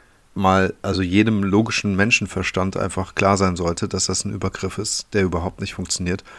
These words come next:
ähm, und überhaupt nicht in Ordnung ist. Mal ganz davon abgesehen, dass es hier um einen, äh, minderjährigen Menschen handelt, äh, es sich handelt. Und von daher ist es also doppelt verwerflich.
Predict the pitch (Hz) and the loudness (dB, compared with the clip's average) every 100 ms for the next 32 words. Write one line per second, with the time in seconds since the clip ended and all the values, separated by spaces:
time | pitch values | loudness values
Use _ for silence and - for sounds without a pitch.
0 | - - - - - - _ - 98 90 | -20 -20 -20 -20 -20 -20 _ 0 2 2
1 | 90 87 90 104 104 - 87 90 95 87 | 0 0 2 2 2 -2 0 0 -2 -4
2 | 92 - 98 90 104 - 104 87 98 - | -6 -2 0 2 0 0 -2 -2 -4 -2
3 | 98 95 95 - - 98 92 90 87 87 | -2 -2 -4 -4 -2 -2 -2 -4 -4 -4
4 | 87 - 98 90 85 - - 104 95 90 | -8 -8 -4 -4 -4 -8 -4 0 2 2
5 | 95 90 90 95 - 85 80 - _ _ | 0 -2 -2 -2 -2 -6 -10 -14 _ _
6 | - 90 87 90 110 - 98 90 90 - | -10 -6 -2 -2 -2 -8 -8 -8 -10 -10
7 | - - 92 - 85 90 110 - - - | -8 -6 -6 -6 -4 -4 -6 -10 -18 -20
8 | - - _ _ 107 92 104 95 98 98 | -20 -20 _ _ -6 0 4 6 6 6
9 | - 101 90 92 98 104 - - 85 80 | 4 -2 -2 -2 0 2 2 -2 -4 -4
10 | 82 - - - | -4 -8 -14 -14